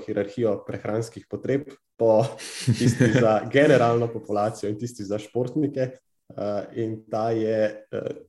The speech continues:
Speaker 1: unikatna sama po sebi. Uh, hotel sem samo še to dodati, o P C O S-u si res že malo podrobneje govoril in tudi o inozitolu, in to je bil podcast številka štiriindvajset, če bo koga slučajno zanimalo več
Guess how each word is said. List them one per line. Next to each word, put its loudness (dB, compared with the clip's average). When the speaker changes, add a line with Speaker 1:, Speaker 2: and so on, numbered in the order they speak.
Speaker 1:
unikatna 4
sama 0
po -8
sebi. 4
Uh, 2
hotel 4
sem 4
samo 0
še 0
to 2
dodati, 4
o 2
P 8
C 2
O 6
S-u -2
si -2
res 2
že 2
malo 2
podrobneje 0
govoril 0
in -6
tudi -4
o -2
inozitolu, -2
in -6
to -6
je -6
bil -2
podcast -2
številka -6
štiriindvajset, -4
če -18
bo -12
koga -6
slučajno 2
zanimalo 0
več 0